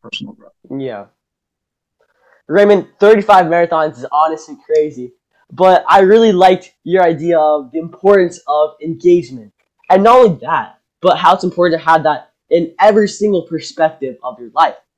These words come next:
Speaker 2: whether that be school, the gym, or even just being present to your own society.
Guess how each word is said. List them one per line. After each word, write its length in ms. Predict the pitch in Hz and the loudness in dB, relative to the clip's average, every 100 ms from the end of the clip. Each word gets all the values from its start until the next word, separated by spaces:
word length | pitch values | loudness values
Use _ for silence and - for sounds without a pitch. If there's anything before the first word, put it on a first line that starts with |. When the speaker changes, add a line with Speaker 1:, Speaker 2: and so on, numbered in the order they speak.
| _ - | _ -4
Speaker 2:
whether 300 | 175 170 170 | 0 2 2
that 180 | 151 143 | 2 0
be 100 | 139 | -8
school, 800 | - - 214 202 196 190 - _ | -8 -2 2 4 4 2 -2 _
the 80 | 143 | -12
gym, 560 | 135 190 190 190 185 _ _ | 0 2 4 2 -2 _ _
or 80 | 208 | -2
even 160 | 247 269 | 0 0
just 200 | 214 - | -4 -4
being 180 | 208 190 | -4 -6
present 480 | - 175 170 170 135 | -6 -4 -2 -4 -6
to 80 | |
your 120 | 147 139 | -8 -8
own 100 | 135 | -12
society. 560 | 131 147 139 127 - | -10 -4 -4 -6 -14